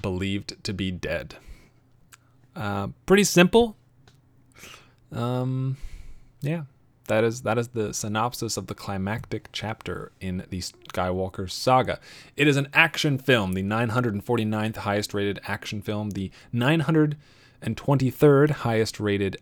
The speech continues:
adventure film, the seven hundred and seventy-third highest rated fantasy film, and the six hundred and sixteenth highest rated science fiction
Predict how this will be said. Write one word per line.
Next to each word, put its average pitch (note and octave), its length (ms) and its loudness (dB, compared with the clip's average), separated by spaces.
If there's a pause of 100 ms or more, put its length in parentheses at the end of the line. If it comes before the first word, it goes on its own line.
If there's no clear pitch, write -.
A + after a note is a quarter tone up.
adventure F#2+ 600 0
film, G2 360 -2 (260)
the - 100 -6
seven A2+ 360 -2
hundred G#2 300 -4
and G2 120 -6
seventy-third G2+ 520 -2
highest F#2 340 -6
rated F#2 240 -4
fantasy A2 400 -6
film, A2 340 -8
and G#2 140 -6
the G#2 80 -4
six - 380 -6
hundred A#2 340 -2
and G2+ 160 -2
sixteenth - 760 -4 (120)
highest G2+ 420 -2
rated F#2 420 -4
science - 580 -8 (200)
fiction G2 500 -8